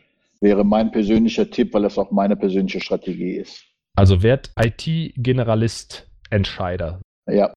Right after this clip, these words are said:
Speaker 2: Ja, und ich würde auch sagen, verlass dich auf die richtigen Leute. Stell die richtigen Leute ein und verlass dich auf diese dann auch. Man weiß das ja selber. Mit fähigen Leuten zu kommunizieren, da kommt man sehr schnell dann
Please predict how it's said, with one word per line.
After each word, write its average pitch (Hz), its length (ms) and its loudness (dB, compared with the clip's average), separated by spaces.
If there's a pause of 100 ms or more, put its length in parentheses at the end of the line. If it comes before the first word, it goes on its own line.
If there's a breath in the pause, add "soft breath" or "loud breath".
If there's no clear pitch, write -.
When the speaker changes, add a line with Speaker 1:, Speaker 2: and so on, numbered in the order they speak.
Speaker 2:
Ja, 104 140 4
und 131 340 2
ich - 160 -6
würde 165 180 0
auch 147 140 -2
sagen, 143 640 -4
verlass 135 420 0
dich - 180 -10
auf 143 120 -10
die 143 100 -8
richtigen 135 400 -4
Leute. 113 360 -2
Stell 147 260 -2
die 165 60 -2
richtigen 143 340 -6
Leute 139 360 -2
ein 156 440 0
und 135 260 -4
verlass 120 380 -2
dich - 240 -2
auf 110 120 -6
diese 95 300 -4
dann - 240 -6
auch. - 320 -12 (540)
Man 120 180 2
weiß 156 160 -2
das 139 160 -6
ja 123 80 -2
selber. 123 500 0 (160)
Mit 131 160 0
fähigen 175 420 0
Leuten 156 360 0
zu - 160 -10
kommunizieren, 180 1120 0 (260)
da - 140 0
kommt 160 220 -4
man 127 140 2
sehr 139 240 2
schnell 156 500 -4
dann 139 640 -4